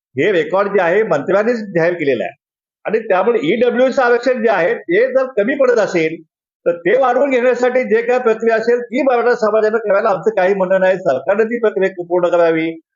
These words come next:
त्या ठिकाणी केंद्रात तुमचं राज्य आहे आणि घटना दुरुस्ती करून झालेलं घटनात्मक आरक्षण ते आहे. आणि अशा प्रकारे ते आरक्षण मिळत आहे.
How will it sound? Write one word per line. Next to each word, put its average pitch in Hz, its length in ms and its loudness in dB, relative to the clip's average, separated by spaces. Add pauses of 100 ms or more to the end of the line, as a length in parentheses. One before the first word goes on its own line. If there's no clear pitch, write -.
(260)
त्या 160 140 0
ठिकाणी 190 300 -2
केंद्रात 170 400 0
तुमचं 214 300 0
राज्य 196 300 2
आहे 165 400 -2 (180)
आणि - 180 -2
घटना 185 480 -2
दुरुस्ती 208 420 -2
करून 220 400 0
झालेलं 165 380 0
घटनात्मक 240 640 -2
आरक्षण 254 380 0
ते 226 160 0
आहे. 107 160 -4 (640)
आणि 208 140 0
अशा 196 300 0
प्रकारे 185 460 0
ते 220 340 -2
आरक्षण 220 360 0
मिळत 180 260 0
आहे. 139 420 0